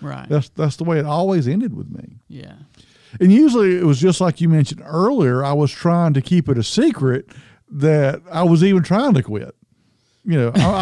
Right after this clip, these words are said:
Speaker 2: I, you know,
Speaker 1: <laughs>
Speaker 2: I was making this deal internally with myself, and the first time my buddy came over with something,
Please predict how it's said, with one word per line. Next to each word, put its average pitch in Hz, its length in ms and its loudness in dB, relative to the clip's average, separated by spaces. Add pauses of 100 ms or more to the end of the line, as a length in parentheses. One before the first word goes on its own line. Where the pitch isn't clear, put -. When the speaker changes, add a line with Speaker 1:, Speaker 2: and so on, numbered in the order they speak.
Speaker 2:
I, 208 40 -2
you 220 200 4
know, 175 240 4
Speaker 1:
<laughs> 240 280 -2
Speaker 2:
I 180 180 0
was 214 180 0
making 202 300 2
this 180 160 4
deal 175 300 2
internally 180 460 4
with 151 160 2
myself, 156 640 0
and 151 220 0
the 127 80 0
first 180 340 0
time 170 300 0
my 135 120 0
buddy 156 300 0
came 156 220 -2
over 175 280 0
with 135 140 -2
something, 131 400 -4